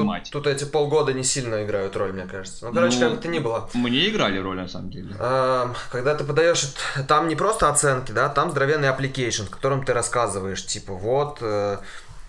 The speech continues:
Speaker 2: там, чем ты увлекался, какие там, типа, олимпиады у тебя были, спортивные достижения, короче, аттестат. Там есть обязательно рекомендация твоих каких-нибудь, э, типа, старших, там, или это, или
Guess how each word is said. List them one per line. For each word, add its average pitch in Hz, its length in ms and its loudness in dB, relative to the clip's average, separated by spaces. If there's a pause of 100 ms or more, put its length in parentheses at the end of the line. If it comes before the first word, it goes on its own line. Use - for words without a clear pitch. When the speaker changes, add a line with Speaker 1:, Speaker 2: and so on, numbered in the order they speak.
(140)
Speaker 2:
там, 76 260 -6
чем 143 220 0
ты 143 100 -4
увлекался, 117 720 0
какие - 300 -8
там, 110 240 -2
типа, 110 320 -2
олимпиады 110 560 0
у 98 80 -6
тебя 101 180 -4
были, 101 300 -4
спортивные 110 680 -4
достижения, 101 760 -4
короче, 95 560 -4 (120)
аттестат. 107 760 -2 (420)
Там 104 160 -4
есть 120 200 -2
обязательно 123 440 0
рекомендация 120 880 0
твоих 110 380 -4
каких-нибудь, 107 800 -6
э, 101 480 0
типа, - 180 -10
старших, 107 600 -4
там, - 440 -8
или 71 180 -10
это, 73 180 -8
или 104 200 -6